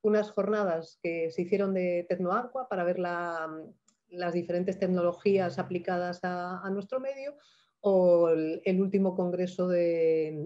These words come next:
nat-, internacional de la Armada y la Contraarmada, en el que, por ejemplo, Laura Reyes, que nos ha coordinado, también, también participó.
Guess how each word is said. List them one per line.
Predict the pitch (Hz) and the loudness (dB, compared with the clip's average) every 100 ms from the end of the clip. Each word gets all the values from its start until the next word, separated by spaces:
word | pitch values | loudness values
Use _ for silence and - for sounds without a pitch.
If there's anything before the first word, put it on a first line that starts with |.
| 196 | -2
nat-, | 190 185 - 180 170 | 0 -2 -4 -6 -4
internacional | 202 185 185 185 180 180 175 180 180 185 | 0 0 2 0 -2 -2 0 0 0 0
de | 175 170 | 0 0
la | 165 | 0
Armada | 160 165 170 | -2 -2 -2
y | |
la | 170 170 165 165 156 | -2 -4 -6 -10 -6
Contraarmada, | 185 180 170 175 175 | -2 0 -2 -2 -4
en | 185 | -4
el | 185 | -4
que, | |
por | 180 165 | -4 -4
ejemplo, | 170 165 170 | -4 0 2
Laura | 170 175 175 | 4 2 2
Reyes, | 180 175 214 | 2 0 0
que | - 170 | -2 -4
nos | 170 | -4
ha | 165 | -2
coordinado, | 170 165 156 165 170 | -2 -2 -4 -4 -4
también, | 170 156 156 151 147 _ _ - | -6 -6 -6 -8 -12 _ _ -6
también | 156 160 | -4 -4
participó. | 160 147 147 - - - | -4 -6 -8 -12 -14 -16